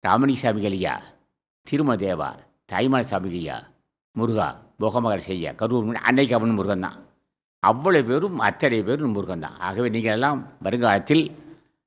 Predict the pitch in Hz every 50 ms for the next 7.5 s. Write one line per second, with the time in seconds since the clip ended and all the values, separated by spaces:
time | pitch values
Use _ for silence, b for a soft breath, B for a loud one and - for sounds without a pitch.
0 | _ _ _ _ _ _ _ _ _ _ _ _ _ _ _ _ _ _ _ _
1 | _ _ _ - - - 98 101 107 98 110 117 101 98 101 90 101 104 95 87
2 | 87 87 85 80 - - - _ _ _ _ _ _ _ _ _ _ _ _ _
3 | _ _ _ - 87 82 80 - 123 139 131 131 - 120 110 117 101 95 87 78
4 | 69 - - 104 101 123 - 208 185 107 107 127 147 147 123 113 123 127 120 170
5 | 185 175 135 95 - - - - - - _ _ _ _ _ _ _ _ _ _
6 | _ _ _ _ _ _ - 104 98 107 110 98 127 139 120 101 107 107 107 104
7 | 101 90 85 85 87 - - 101 76